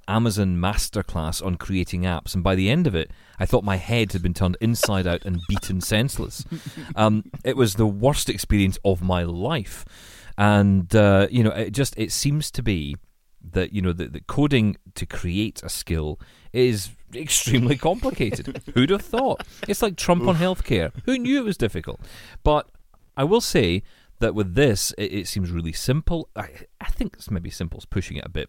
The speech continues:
Speaker 1: in some ways because it's, it does require a lot of work to it. And of course, you can add a lot more to it. What I will say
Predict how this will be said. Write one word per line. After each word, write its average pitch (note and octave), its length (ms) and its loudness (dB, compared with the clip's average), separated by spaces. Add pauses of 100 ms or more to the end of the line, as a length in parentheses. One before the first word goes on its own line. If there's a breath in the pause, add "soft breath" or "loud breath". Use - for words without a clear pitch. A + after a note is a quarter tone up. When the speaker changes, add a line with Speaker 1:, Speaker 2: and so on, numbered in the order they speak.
(160)
Speaker 1:
in G2 120 -8
some G#3 200 2
ways C#2 220 -4
because - 280 -6
it's, - 240 -12
it G#2 120 -10
does B2 180 0
require E2 460 -4 (360 loud breath)
a D#2 60 -6
lot D#2 160 0
of E2+ 80 -6
work - 340 0 (320 soft breath)
to G#2 220 0
it. D#2 160 0
And G2+ 140 0
of G2+ 100 -2
course, G2+ 220 -4
you G#2+ 80 -2
can F2+ 160 -4
add F#2 180 -2
a F2 60 -2
lot D#2+ 240 -4
more D2 180 -6
to - 180 -8
it. C#2+ 80 -6
What G#2 120 -2
I - 20 -2
will A2+ 220 2
say B1+ 360 -4